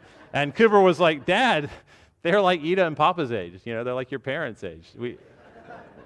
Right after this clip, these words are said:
would you want someone to do that to your parents?" I was like, "Whatever, okay." So I, I parked the car, you know, I had to go all the way to the other parking lot, and I parked the car and let the family go ahead of us.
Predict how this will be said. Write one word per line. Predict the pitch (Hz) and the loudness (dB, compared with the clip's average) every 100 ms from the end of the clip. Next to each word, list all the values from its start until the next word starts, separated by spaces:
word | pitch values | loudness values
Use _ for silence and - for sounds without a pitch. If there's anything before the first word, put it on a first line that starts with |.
| 117 | -6
would | 151 135 | -6 -4
you | 175 202 | -2 2
want | 190 185 175 | 2 2 0
someone | 185 175 180 170 | -4 -2 -4 -6
to | |
do | 147 160 156 | -6 -4 0
that | 156 160 156 | 0 -2 -6
to | |
your | 143 131 | -8 -6
parents?" | 123 139 160 - _ _ - | -6 -6 -8 -12 _ _ -8
I | |
was | 117 | -6
like, | 117 117 | -4 0
"Whatever, | 160 147 139 131 127 110 | 2 4 2 2 -2 -4
okay." | 117 151 127 113 113 - - - - | -6 -4 0 0 -2 -8 -20 -20 -20
So | - 151 | 0 4
I, | 143 143 147 147 - - - _ _ _ _ | 6 6 4 0 -6 -20 -20 _ _ _ _
I | - | -8
parked | 123 - 170 180 | -6 4 6 6
the | - | 2
car, | - 175 151 151 147 151 | 2 4 6 6 4 2
you | 139 | -2
know, | |
I | |
had | 139 | -4
to | 135 | -2
go | 139 131 | 0 2
all | 139 | 2
the | 147 | 2
way | 143 | 0
to | |
the | 135 | 0
other | 127 135 | -2 -4
parking | - 131 127 131 | 0 -2 -2 -4
lot, | 117 117 113 | 0 2 0
and | 107 101 | -2 -6
I | |
parked | 98 - 123 - | -8 -2 -2 -2
the | 127 | -8
car | - 110 104 101 104 _ _ _ _ - | 0 2 2 0 -4 _ _ _ _ -12
and | 107 101 101 104 | -6 -4 -4 0
let | 120 127 | 0 0
the | - | -4
family | - 123 120 120 120 117 117 _ | -4 -4 -4 -4 -4 -6 -12 _
go | 110 113 | -4 -2
ahead | 113 113 | 0 0
of | 110 | 0
us. | 107 107 - | -2 -2 -6